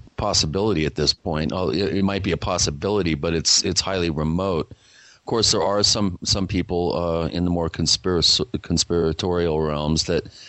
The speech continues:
think that the U S government has stargates and, and time machines and,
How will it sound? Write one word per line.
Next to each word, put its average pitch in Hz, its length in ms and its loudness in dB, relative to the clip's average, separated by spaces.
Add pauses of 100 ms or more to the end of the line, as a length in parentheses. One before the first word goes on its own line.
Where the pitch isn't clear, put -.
(440)
think 87 280 -4
that 82 140 -2
the 87 100 0
U 85 180 4
S 85 100 0
government 85 400 0
has 87 160 0
stargates 85 720 0
and, 87 540 0
and 87 240 0
time 92 260 -2
machines 85 680 2
and, 87 240 0